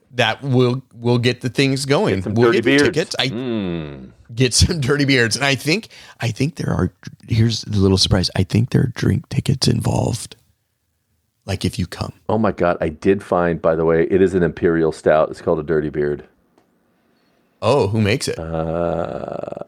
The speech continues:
Speaker 2: Abolitionist Ale Works.
Speaker 1: Hmm.
Speaker 2: Anyway, I got distracted. What did you say about drink tickets?
Speaker 1: I think, I think there's,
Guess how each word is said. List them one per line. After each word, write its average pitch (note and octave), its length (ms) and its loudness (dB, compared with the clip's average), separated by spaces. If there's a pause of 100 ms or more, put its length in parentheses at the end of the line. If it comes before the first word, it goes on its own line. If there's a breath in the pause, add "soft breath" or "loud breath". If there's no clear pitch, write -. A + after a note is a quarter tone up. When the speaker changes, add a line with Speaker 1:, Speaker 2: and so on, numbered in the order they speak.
Speaker 2:
Abolitionist G#2 720 -2
Ale G#2+ 260 0
Works. D#3 400 -10 (2000)
Speaker 1:
Hmm. B2+ 240 4 (2500)
Speaker 2:
Anyway, F2 220 2
I F2+ 100 -2
got F#2+ 120 4
distracted. F2 440 0
What G#2 80 4
did G#2+ 100 -2
you G#2+ 60 -4
say A#2+ 140 4
about A2+ 180 4
drink A2 180 -4
tickets? B2 360 -8 (1200)
Speaker 1:
I A2+ 80 2
think, A2+ 400 -2 (140)
I G#2+ 120 -2
think A2+ 300 -2
there's, A#2+ 520 2